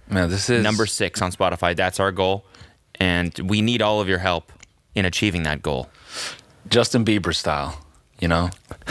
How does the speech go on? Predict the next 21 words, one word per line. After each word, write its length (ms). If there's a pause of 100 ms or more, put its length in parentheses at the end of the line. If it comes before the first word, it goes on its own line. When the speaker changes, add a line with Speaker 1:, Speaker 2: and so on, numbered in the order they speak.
(220)
Speaker 1:
If 120
you 100
got, 200
if 100
you, 260
Speaker 2:
<laughs> 40
Speaker 1:
if, 360 (340)
if 160
you 100
got 220
a 40
grandma 720 (240)
who 200
is, 180
like, 340
you 80
know, 400
senile, 920 (640)
doing 260
Speaker 2:
<laughs> 120
Speaker 1:
dialysis 840